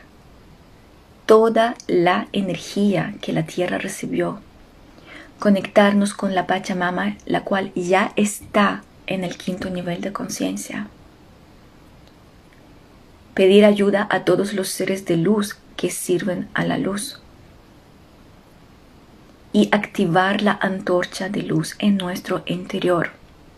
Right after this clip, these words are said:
confiando siempre que la luz gane. No existe ningún lugar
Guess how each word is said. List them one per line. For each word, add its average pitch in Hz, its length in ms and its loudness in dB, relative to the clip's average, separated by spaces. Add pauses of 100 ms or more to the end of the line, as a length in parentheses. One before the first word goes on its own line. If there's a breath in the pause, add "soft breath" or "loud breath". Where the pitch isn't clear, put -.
(2000)
confiando 208 920 4
siempre - 880 -4 (340)
que 190 140 -4
la 175 140 -2
luz 170 360 -6 (100)
gane. 175 460 -4 (1300 loud breath)
No 208 80 0
existe 226 640 -2 (120)
ningún 196 720 2
lugar 190 480 0